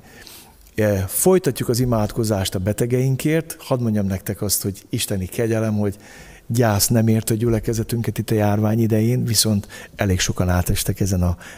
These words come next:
betegségen. E, egyetlen egy testvérünk került kifejezetten emiatt kórházba, de hadd mondjam, talán nagyobb vagy súlyosabb tünetekkel voltak többen otthon. Hálát adunk az Úr megtartó kegyelméért,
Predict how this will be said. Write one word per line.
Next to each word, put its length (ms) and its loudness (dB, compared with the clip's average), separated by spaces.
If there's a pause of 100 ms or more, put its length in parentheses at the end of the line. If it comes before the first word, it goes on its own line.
betegségen. 800 -2 (720)
E, 420 2 (560)
egyetlen 420 2
egy 60 0
testvérünk 460 0
került 380 0 (300)
kifejezetten 720 0
emiatt 280 0
kórházba, 720 0 (1200)
de 100 4
hadd 80 4
mondjam, 260 4
talán 420 2
nagyobb 480 2
vagy 120 2
súlyosabb 400 2
tünetekkel 540 2
voltak 340 2
többen 300 0
otthon. 460 0 (420)
Hálát 440 0
adunk 240 0
az 120 0
Úr 180 0
megtartó 480 0
kegyelméért, 920 0